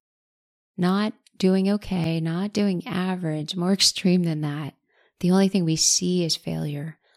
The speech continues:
And we see it in every aspect of our life and our work.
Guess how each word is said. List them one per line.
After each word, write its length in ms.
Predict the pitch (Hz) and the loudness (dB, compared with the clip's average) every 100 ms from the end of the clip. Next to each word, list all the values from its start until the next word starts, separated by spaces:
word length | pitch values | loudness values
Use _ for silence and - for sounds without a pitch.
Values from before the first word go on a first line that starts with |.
| _ _ _ _ _ | _ _ _ _ _
And 140 | 180 | 0
we 80 | 180 | 2
see 260 | 175 185 175 | 2 0 -2
it 80 | 175 | -2
in 140 | 170 - | -4 -6
every 500 | 196 208 - 196 190 | -8 -6 -2 -2 0
aspect 540 | 175 180 185 - 165 165 | -2 -2 -2 0 -2 -2
of 100 | 165 | -2
our 140 | 156 | -2
life 440 | 151 165 180 185 - | -2 -2 -2 -2 -4
and 140 | 175 | -4
our 160 | 165 160 | -4 -4
work. 580 | 170 170 165 - - | -2 0 0 -4 -14